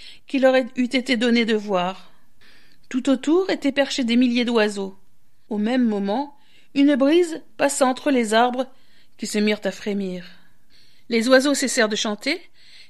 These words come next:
et la forêt plongea dans un profond silence. À travers la treille que la nature avait tissée sous le chapiteau,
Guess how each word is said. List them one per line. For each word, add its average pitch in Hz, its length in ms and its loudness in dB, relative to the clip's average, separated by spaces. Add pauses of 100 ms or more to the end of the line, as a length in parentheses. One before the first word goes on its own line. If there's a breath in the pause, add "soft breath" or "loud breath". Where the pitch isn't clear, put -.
(160 soft breath)
et 277 120 0
la 269 120 4
forêt 269 480 0
plongea 277 380 0
dans 233 180 0
un 202 80 -4
profond 214 360 -8
silence. 180 680 -12 (760 soft breath)
À 202 80 -6
travers 262 400 0
la 190 100 -2
treille 294 540 -2 (280 loud breath)
que 247 100 -4
la 208 120 2
nature 254 460 0
avait 196 140 0
tissée 254 360 -6
sous 240 160 -6
le 202 80 -4
chapiteau, 240 580 -6